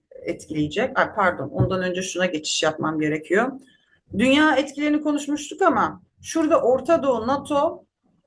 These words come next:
bir yeni birisi, yeni bir başkan ya da mevcuttaki başkanın değişimi de olabilir. Yani bilinen bazı başkan ve liderlerle alakalı bilgiler gelecek.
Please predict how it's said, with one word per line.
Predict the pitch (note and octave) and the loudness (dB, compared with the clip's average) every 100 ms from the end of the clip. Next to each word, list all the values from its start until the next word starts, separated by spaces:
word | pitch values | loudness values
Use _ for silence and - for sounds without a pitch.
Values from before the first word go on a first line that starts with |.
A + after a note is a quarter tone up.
| _ | _
bir | A#3 E4 D#4+ | 4 4 4
yeni | B3+ C#4+ D#4 B3 | 2 4 4 4
birisi, | C4+ C#4 - D4 | 0 -2 -4 -4
yeni | B3 A3+ B3+ C#4 | -2 0 0 0
bir | C4 | -2
başkan | A#3 A#3+ - - C4 G#3+ | 0 -2 -2 0 0 2
ya | G3+ | 2
da | A#3 | 2
mevcuttaki | G#3 G#3 A#3 A3+ A#3 D4+ A3 | 2 0 -2 -2 0 2 2
başkanın | G#3+ - - A#3+ C4 C4+ C4+ - _ _ _ | 2 0 -2 0 2 0 -2 -16 _ _ _
değişimi | F#3+ A#3 B3 B3 C4+ C4+ C4 | -2 2 2 0 2 2 4
de | B3+ C4+ - | 4 4 2
olabilir. | A3+ A3+ G#3 G3 F3 | -4 -4 -2 -2 0
Yani | G#3+ A3 G3 | 0 0 -2
bilinen | G#3 A#3 B3 C4+ B3+ | -4 0 2 2 2
bazı | A#3+ B3 A#3 G#3 | 0 0 -2 -2
başkan | G#3+ G#3+ - A3 A3 | -2 -2 -2 0 0
ve | F3+ | -2
liderlerle | G3+ G#3 A3 G#3+ G#3 A#3+ A#3 | -4 0 2 4 2 0 -2
alakalı | - F#3+ G3 F#3 F#3 G#3+ G3 | -2 -2 0 -2 -2 -6 -6
bilgiler | F#3 G3 F#3+ | -4 0 2
gelecek. | F3+ E3 B2+ D#3+ - | 2 0 -2 -2 -8